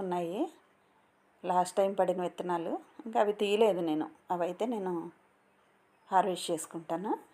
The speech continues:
ఇదంతా కూడా ఇట్లా మట్టి జల్లేసుకోవచ్చు. ఇటు సైడ్ ఏంటంటే పాలకూర, చుక్కకూర పక్కనే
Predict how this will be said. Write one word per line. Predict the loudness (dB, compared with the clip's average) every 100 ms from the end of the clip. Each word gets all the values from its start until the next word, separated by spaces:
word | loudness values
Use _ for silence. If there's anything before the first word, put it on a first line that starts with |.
| _ _ _ _ _ _ _ _ _ _ _ _ _ -10
ఇదంతా | -6 -4 0 2
కూడా | 2 2 0
ఇట్లా | -2 -4 -4
మట్టి | -6 -4
జల్లేసుకోవచ్చు. | -2 -2 -4 -6 -8 -8 -16 -20 _ _ _ _ _ _ _ _ _ _ _ _ _ _ _ _ _ _ _ _ _ _ _ _ _ _ _ -6
ఇటు | 2
సైడ్ | 4 4 2
ఏంటంటే | -2 -8 -6 -8 -8 -20 _ _ _ _ _ _ _ _ 6
పాలకూర, | 8 6 2 0 -4 -20 _ -20 -20 _ _ -20 -20 -2
చుక్కకూర | 0 0 2 2 2
పక్కనే | 2 2